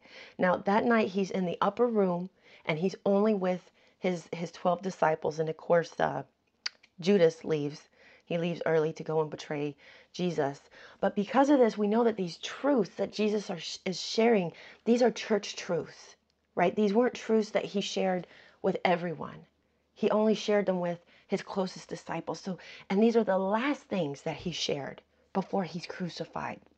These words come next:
And listen what, listen what he says. In verse twenty-five, he says,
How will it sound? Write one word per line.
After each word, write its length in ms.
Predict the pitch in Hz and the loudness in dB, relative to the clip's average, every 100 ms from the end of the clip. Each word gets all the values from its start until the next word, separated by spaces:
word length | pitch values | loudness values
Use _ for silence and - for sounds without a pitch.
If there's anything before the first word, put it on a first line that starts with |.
| _ _ _ - - - | _ _ _ -20 -16 -6
And 160 | 190 | 0
listen 360 | 196 254 - 254 | 4 4 2 0
what, 260 | 202 180 - - - - - | 0 -4 -6 -20 -20 -20 -4
listen 340 | 208 240 277 240 | 2 2 4 2
what 140 | 208 | 2
he 180 | - 190 | 0 -6
says. 460 | - 175 139 139 - _ - - - | -2 0 0 -2 -14 _ -20 -18 -2
In 120 | 185 | 0
verse 220 | 185 190 | 2 -2
twenty-five, 560 | - 233 254 240 214 185 | 2 4 4 2 2 2
he 80 | 175 | 0
says, 300 | 196 190 | -2 -2